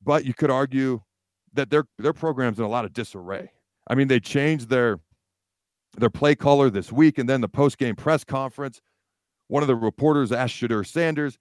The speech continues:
"Do you prefer who calls your plays?" And Shedeur got all upset about it, was very unhappy about it. "That's a setup question. How dare you ask me this?"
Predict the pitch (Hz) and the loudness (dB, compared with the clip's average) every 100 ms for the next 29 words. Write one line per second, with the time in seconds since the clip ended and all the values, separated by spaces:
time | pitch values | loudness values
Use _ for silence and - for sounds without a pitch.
0 | _ _ _ 123 120 101 - 156 143 131 | _ _ _ -4 -4 -6 4 8 8 6
1 | 135 123 98 98 165 165 151 131 - _ | 4 2 0 -4 0 0 0 -2 -12 _
2 | _ _ _ _ _ _ _ 107 - 117 | _ _ _ _ _ _ _ -14 -4 0
3 | 120 107 107 107 95 87 - 180 165 135 | 2 2 4 4 0 -4 2 6 6 4
4 | 143 135 131 101 101 101 98 87 101 95 | -2 -4 -6 -8 -12 -12 -14 -10 -8 -6
5 | 87 95 170 - 156 135 131 131 127 107 | -8 -4 -2 0 -2 -2 -2 -4 -4 -6
6 | 101 87 - 104 92 - 165 156 - 135 | -8 -10 -14 -10 -10 -8 -6 -6 -6 -12
7 | 104 90 127 113 104 101 95 95 101 160 | -12 -8 -6 -6 -6 -8 -10 -10 0 0
8 | 156 | 0